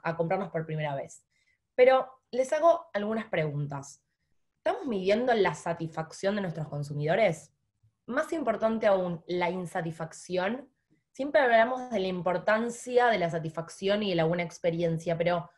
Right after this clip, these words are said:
¿qué pasa con la mala experiencia? También la debemos medir y también debemos llevar a cabo acciones. ¿Lo estamos midiendo en real time? ¿Lo estamos midiendo en tiempo real? ¿Estamos haciendo algo con esos datos? ¿O como compañía solamente nos damos cuenta que algún proceso está fallando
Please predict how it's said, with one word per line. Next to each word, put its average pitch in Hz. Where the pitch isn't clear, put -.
¿qué -
pasa 240
con 170
la 165
mala 160
experiencia? 151
También 262
la 202
debemos 165
medir 156
y 170
también 214
debemos 202
llevar 190
a 196
cabo 196
acciones. 156
¿Lo 202
estamos 359
midiendo 226
en 220
real 165
time? 208
¿Lo 185
estamos 302
midiendo 226
en 208
tiempo 202
real? 170
¿Estamos 233
haciendo 190
algo 220
con 170
esos 160
datos? 175
¿O 220
como 226
compañía 226
solamente 247
nos 196
damos 214
cuenta 233
que 214
algún 196
proceso 214
está -
fallando 226